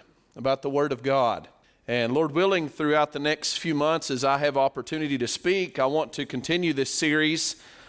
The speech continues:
uh, in talking about the Word of God, the importance of the Word of God, but also the importance of being able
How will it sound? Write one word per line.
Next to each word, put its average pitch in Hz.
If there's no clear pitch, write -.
uh, 135
in 139
talking 190
about 156
the 147
Word 151
of 123
God, 139
the 156
importance 202
of 180
the 170
Word 165
of 139
God, 160
but 147
also 180
the 147
importance 147
of 131
being 180
able 156